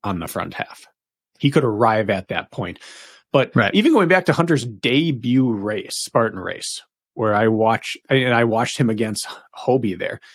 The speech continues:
Speaker 1: he had freakish natural ability for work rate, especially while really fatigued. He can just keep going to the well and just exist in that over, under, over, under redlining. And that skill alone,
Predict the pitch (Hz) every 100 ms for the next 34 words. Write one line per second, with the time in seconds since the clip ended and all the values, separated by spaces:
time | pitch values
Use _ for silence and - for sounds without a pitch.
0 | - _ - 139 190 175 - - 131 120
1 | 180 - 113 104 101 107 - 135 127 104
2 | 104 104 117 127 139 _ _ _ - 113
3 | 101 90 120 123 - 170 175 - - _
4 | - - - - 117 - 143 139 139 117
5 | 101 104 95 - 110 110 101 92 - -
6 | - - - _ _ _ _ _ _ 131
7 | 156 139 143 - - 143 143 147 135 117
8 | 123 117 - 117 104 98 - 85 - -
9 | _ - 117 110 - 131 110 117 123 -
10 | 117 110 104 - 120 120 117 117 110 107
11 | 110 107 107 101 101 95 92 101 95 87
12 | 87 85 87 90 - - - 135 160 -
13 | - 170 95 90 92 135 87 80